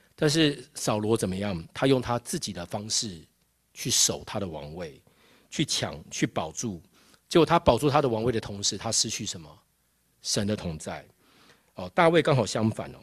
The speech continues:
他等了怎么样？等了二十二年，他有没有动手？刚刚讲的嘛，四次加速，他都没有按下去，对不对？两次可以提早杀掉扫罗，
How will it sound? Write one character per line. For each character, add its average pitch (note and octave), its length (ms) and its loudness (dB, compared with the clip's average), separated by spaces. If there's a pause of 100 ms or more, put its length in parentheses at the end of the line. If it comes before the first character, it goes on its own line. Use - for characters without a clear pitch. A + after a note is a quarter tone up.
他 - 120 -2
等 A2+ 200 2
了 G#2 60 -2
怎 F#2+ 120 -10
么 F2+ 60 -6
样？ G2 220 -8
等 G#2+ 140 -2
了 A2+ 60 0
二 D3+ 140 4
十 - 100 2
二 C3+ 140 6
年， F#2 200 0
他 B2+ 120 -2
有 B2 40 2
没 A2 60 2
有 G#2 60 -2
动 G2+ 180 -2
手？ - 300 -6 (480)
刚 C3 140 -4
刚 C3 120 0
讲 A2+ 160 -4
的 F2+ 60 -14
嘛， D#2 180 -16
四 - 300 -4
次 C3 200 -4
加 A2+ 240 -4
速， G#2 300 -8 (540)
他 - 100 2
都 C#3 100 8
没 C3+ 120 8
有 B2 60 6
按 A#2 160 -4
下 G2+ 200 -6
去， - 340 -10 (540)
对 A#2+ 100 -6
不 A#2 60 0
对？ G#2 80 -2
两 A2 240 -4
次 C#3+ 220 -2
可 C#3 120 0
以 C#3 60 4
提 B2 160 -4
早 G2+ 180 -2
杀 G#2+ 220 -2
掉 G#2 140 0
扫 E2 200 -10
罗， - 320 -20